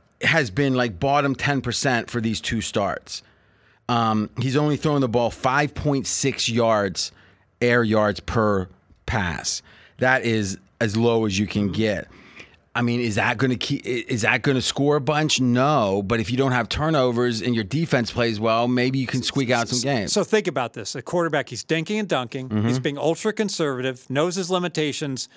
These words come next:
Speaker 2: but yet is savvy enough
Speaker 1: Mm.
Speaker 2: to chuck one up, you know, if for a fifty fifty ball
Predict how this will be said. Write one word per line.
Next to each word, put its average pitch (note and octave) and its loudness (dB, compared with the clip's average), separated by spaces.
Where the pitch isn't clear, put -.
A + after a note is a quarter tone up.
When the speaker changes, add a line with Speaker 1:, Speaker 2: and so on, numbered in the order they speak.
Speaker 2:
but C#3+ -6
yet B2+ -4
is A#2+ -4
savvy D#3 0
enough C#3 -2
Speaker 1:
Mm. G#2+ -10
Speaker 2:
to C#3+ -4
chuck - 0
one F3+ 2
up, D#3 0
you D#3+ -2
know, F#3 -6
if E3 -4
for E3+ -2
a C#3+ -2
fifty F#3+ -2
fifty F3+ -2
ball C#3 0